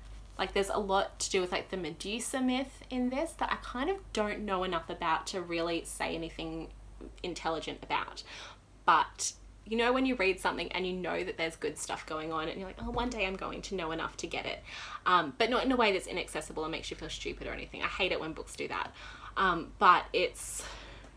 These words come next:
really great and you kind of get something fresh out of it every time you read it. It's kind of, it's a very, like, sensual, sweaty, summery book. So it would be a great, it's not, like, a light read, but it,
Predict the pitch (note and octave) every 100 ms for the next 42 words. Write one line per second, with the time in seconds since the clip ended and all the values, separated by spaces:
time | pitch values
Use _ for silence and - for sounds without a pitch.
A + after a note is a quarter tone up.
0 | - - - A#3+ B3+ F#3 E3 - F#3 F#3
1 | - G#3 G3 F#3 - F3+ F3+ - D3+ D#3+
2 | D#3 D#3 - D#3 D#3 D#3+ D#3+ G3 C4+ C4+
3 | B3+ - - - - A3 G#3+ - G3+ G3
4 | - C4+ C4 C#4 C#4 C4+ G#3 - - A3
5 | A3 - A3 A3 - - G3 F3+ F#3+ -
6 | - F3 E3 E3 D#3 - - F3 E3+ F3
7 | - - - - - G3 - G3 A3 G3
8 | F3+ F3 F3 F#3+ G#3 - G#3+ A#3 B3 B3
9 | F3 E3 F#3 A#3+ - A#3+ C#4+ A#3+ D#3+